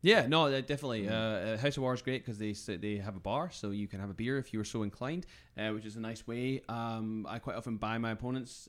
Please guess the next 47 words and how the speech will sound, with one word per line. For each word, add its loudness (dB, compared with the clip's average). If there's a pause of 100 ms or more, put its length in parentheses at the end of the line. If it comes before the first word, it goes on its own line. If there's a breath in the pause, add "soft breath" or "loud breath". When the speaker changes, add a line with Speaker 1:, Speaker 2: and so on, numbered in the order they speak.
Speaker 1:
uh, 0
a -2
beer 0 (160)
from, -6
like, -4
second, -6
third -2
round. -4
Just -12
be -2
like, 0
"Hey, 0
buddy, -2
you 0
want -4
a -2
beer?" 2 (400 loud breath)
When -2
you're 2
setting -2
up, -2
"Yeah, 0
sure, -2
sweet." -4
Go 4
over, 0
come -6
back -2
with -10
a -6
beer, 0
and -2
it's -6
just -8
nice. -6
Breaks -2
the 0
ice, -4
even -4
if -6
you -10
don't -6
know -4
the -6
person. -4 (580 soft breath)
Speaker 2:
Mm. -8
Speaker 1:
Um, -10